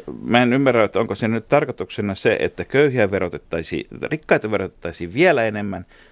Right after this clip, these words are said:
vai se, että köyhät eivät saisi lisääntyä, kun toisaalta määritelmällisesti köyhyys on aina se osa vä-, tai köyhiä on aina se osa vähe-, väestöstä, jotka ovat köyhimpiä kuin ne rikkaat, niin jos köyhiä ei olisi enää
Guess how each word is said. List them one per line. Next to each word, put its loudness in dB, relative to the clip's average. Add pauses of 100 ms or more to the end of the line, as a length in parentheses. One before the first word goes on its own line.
(100)
vai -2
se, -2
että -2
köyhät 2
eivät -10
saisi -6
lisääntyä, -6
kun -8
toisaalta -2 (600)
määritelmällisesti 0
köyhyys 0 (160)
on -2
aina 0
se 4
osa 0 (840)
vä-, 4
tai -2
köyhiä 0
on -4
aina -4
se -2
osa -4
vähe-, -4 (140)
väestöstä, 0 (420)
jotka -6
ovat -6
köyhimpiä 2
kuin -8
ne -2
rikkaat, -2
niin -4
jos -6
köyhiä 2
ei 0
olisi -6
enää -4